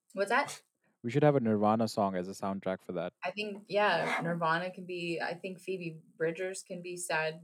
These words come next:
Speaker 1: the sad days <laughs> sound, uh, soundtrack. But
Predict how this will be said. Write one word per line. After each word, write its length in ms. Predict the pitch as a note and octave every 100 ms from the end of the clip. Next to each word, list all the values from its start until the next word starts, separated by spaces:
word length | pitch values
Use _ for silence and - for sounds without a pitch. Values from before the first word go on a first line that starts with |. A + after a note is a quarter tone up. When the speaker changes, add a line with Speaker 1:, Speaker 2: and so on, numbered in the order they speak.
| -
Speaker 1:
the 80 | F3+
sad 340 | E3+ D#3 D#3+
days 460 | - E3+ F3 - -
<laughs> 520 | A#3+ - - - -
sound, 420 | - - F3 E3+ E3+ -
uh, 180 | F3 E3 E3 _ _ _ _ _ -
soundtrack. 340 | F3 F3 F3 - -
But 320 | F#3 - -